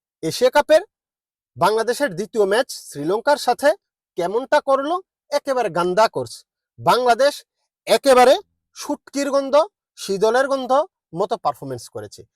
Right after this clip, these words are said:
শুরুতেই শূন্য রানে এক উইকেট, শূন্য রানে দুই উইকেট,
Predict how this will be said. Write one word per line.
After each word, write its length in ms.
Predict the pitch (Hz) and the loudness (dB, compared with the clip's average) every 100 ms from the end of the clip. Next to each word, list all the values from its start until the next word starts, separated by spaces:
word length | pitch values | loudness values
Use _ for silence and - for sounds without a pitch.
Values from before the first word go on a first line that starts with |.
| _ _ _ _ | _ _ _ _
শুরুতেই 720 | - - 302 311 320 311 311 - - | -14 -6 -4 -2 0 0 -2 -10 -10
শূন্য 320 | - 208 254 | -8 -4 0
রানে 280 | 277 277 277 - | 2 2 -2 -4
এক 180 | 196 196 | -6 -6
উইকেট, 360 | 190 226 247 _ _ _ _ | -2 -2 -2 _ _ _ _
শূন্য 340 | - 185 226 | -6 -4 0
রানে 540 | 240 240 240 240 240 196 | 2 2 2 2 2 -2
দুই 340 | 165 214 202 | -4 -6 -6
উইকেট, 480 | 190 180 226 226 | -8 -4 0 0